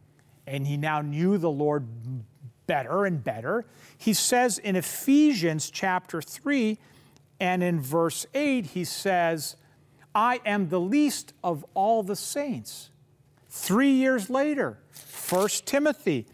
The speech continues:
chapter one, verse fifteen, he said, "Of all sinners, I am the chief."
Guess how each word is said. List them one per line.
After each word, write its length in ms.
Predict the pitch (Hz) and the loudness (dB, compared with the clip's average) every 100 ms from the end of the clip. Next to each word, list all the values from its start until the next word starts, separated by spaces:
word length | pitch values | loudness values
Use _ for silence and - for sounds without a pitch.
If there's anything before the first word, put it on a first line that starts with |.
| - - | -20 -18
chapter 520 | - 185 170 175 - 196 | -6 -2 0 0 0 0
one, 420 | 202 285 294 165 | 4 2 2 -2
verse 340 | 131 170 165 | 0 -2 -2
fifteen, 760 | - 220 - - 285 320 233 - - - - | -4 -4 -4 -4 -2 -2 -2 -6 -14 -20 -6
he 180 | 196 180 | -4 -2
said, 460 | - 208 196 160 _ - - - | 0 2 2 -2 _ -20 -20 0
"Of 240 | 202 175 - - | 2 2 -2 2
all 320 | 220 233 233 | 6 6 4
sinners, 720 | - - 349 302 208 226 202 - | 0 0 2 4 4 2 0 0
I 300 | 190 190 202 180 | 2 2 0 -2
am 260 | 180 170 | 0 0
the 100 | 156 | -2
chief." 800 | - - - 277 156 107 - | -6 -6 -2 -2 -2 -6 -16